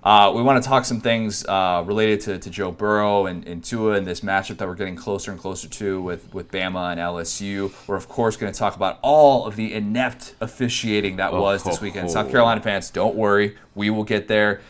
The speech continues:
Speaker 1: And, yes, we're not gonna take away from Florida's victory,
Speaker 2: Yeah.
Speaker 1: but we are going to discuss that.
Speaker 2: I'm glad you said it. South Carolina fans, we are gonna get there. Florida fans, we're gonna get there as well. And it's not a detriment to anything that you did. Or it's
Speaker 1: Nope.
Speaker 2: not, it's not talking trash about anything y'all accomplished on the field.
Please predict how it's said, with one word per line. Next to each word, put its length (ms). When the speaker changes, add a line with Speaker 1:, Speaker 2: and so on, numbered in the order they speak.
Speaker 1:
And, 180
yes, 320
we're 120
not 200
gonna 160
take 280
away 200
from 160
Florida's 340
victory, 380
Speaker 2:
Yeah. 180
Speaker 1:
but 80
we 60
are 200
going 200
to 60
discuss 400
that. 80
Speaker 2:
I'm 80
glad 180
you 60
said 160
it. 40
South 180
Carolina 220
fans, 200
we 80
are 180
gonna 140
get 120
there. 120
Florida 280
fans, 240
we're 160
gonna 140
get 140
there 80
as 120
well. 260
And 140
it's 160
not 240
a 40
detriment 640
to 120
anything 360
that 80
you 160
did. 420
Or 140
it's 80
Speaker 1:
Nope. 60
Speaker 2:
not, 220
it's 120
not 160
talking 260
trash 240
about 160
anything 300
y'all 160
accomplished 440
on 80
the 60
field. 400